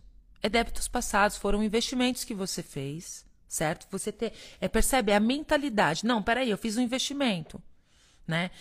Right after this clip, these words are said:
E aí, muitas vezes, você fez o investimento que criou tudo isso, mas só que você vai pro sentimento. E se você tá no sentimento, você tá vibrando aonde? Na harmônica baixa. Confie, agora vamos lá, todo mundo.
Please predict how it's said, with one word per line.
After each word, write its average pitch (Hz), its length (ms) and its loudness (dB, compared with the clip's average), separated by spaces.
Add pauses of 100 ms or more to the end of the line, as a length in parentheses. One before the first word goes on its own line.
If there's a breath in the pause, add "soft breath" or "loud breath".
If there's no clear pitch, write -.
(180 loud breath)
E 269 160 6
aí, 320 200 10
muitas 330 320 2
vezes, 285 180 2
você 285 80 -2
fez 320 280 0
o 302 60 -2
investimento 226 960 -2 (320 soft breath)
que - 140 -2
criou 208 340 2
tudo 175 300 -2
isso, 220 380 0 (200 loud breath)
mas 220 160 4
só 247 100 4
que - 100 -8
você 220 120 -2
vai 220 140 4
pro 220 160 4
sentimento. 220 720 0 (300 loud breath)
E 202 60 -6
se - 140 0
você 240 240 4
tá 262 120 2
no 247 80 0
sentimento, 214 500 -2
você 226 140 -2
tá 220 100 0
vibrando 214 400 2
aonde? 185 420 0 (220)
Na 185 140 4
harmônica 175 400 0
baixa. 202 460 -4 (2000)
Confie, 269 760 2
agora 214 300 6
vamos 220 220 0
lá, 180 100 2
todo 220 200 -4
mundo. 165 300 -4